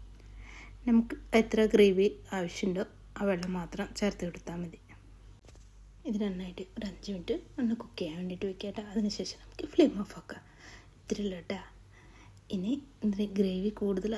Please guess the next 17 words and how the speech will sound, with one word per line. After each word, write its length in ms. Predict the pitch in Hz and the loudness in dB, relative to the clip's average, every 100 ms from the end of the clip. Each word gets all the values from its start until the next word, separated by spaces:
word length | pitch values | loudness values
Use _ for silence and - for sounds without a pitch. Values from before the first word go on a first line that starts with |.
| - 202 | -4 -4
ആവശ്യമില്ലെങ്കിൽ 580 | 202 - 220 196 233 403 - - | -2 -4 -2 -2 -2 -4 -6 -8
കുറച്ചും 260 | - 359 - | -2 -2 2
കൂടി 140 | 226 233 - | 0 0 0
തിക്ക് 180 | 247 190 | 0 0
ചെയ്തിട്ട്, 360 | 165 165 - - 208 - - | -2 -4 -8 -6 -6 -8 -4
തിക്കായിട്ട് 520 | 247 - 208 202 - - - - | -4 2 4 4 0 -14 -6 -4
എടുത്താൽ 320 | 202 - 175 | -2 -4 -6
മതി 180 | 165 175 | -4 -6
കേട്ടോ. 160 | - 180 - - - - - - - - | -6 -10 -12 -20 -20 -20 -20 -20 -20 -20
ഇത്രയേ 260 | - - 196 | -8 -2 0
ഉള്ളൂ 120 | 202 | 0
കേട്ടോ, 160 | 196 214 202 | 0 0 -2
നമ്മൾ 160 | 175 175 185 | -4 -6 -4
കറി 200 | 185 185 - - 202 | -2 -4 -8 -4 -4
റെഡി 220 | 185 185 175 | -2 -2 -4
ആയിട്ടുണ്ട്. 400 | 170 - 165 285 - - - - - - - - - - - - - - - - - - - 208 | -6 -10 -4 -4 -6 -20 -20 -20 -20 -20 -20 -20 -20 -20 -20 -20 -20 -20 -20 -20 -20 -20 -10 -6
നിന്ന് 200 | 185 | -6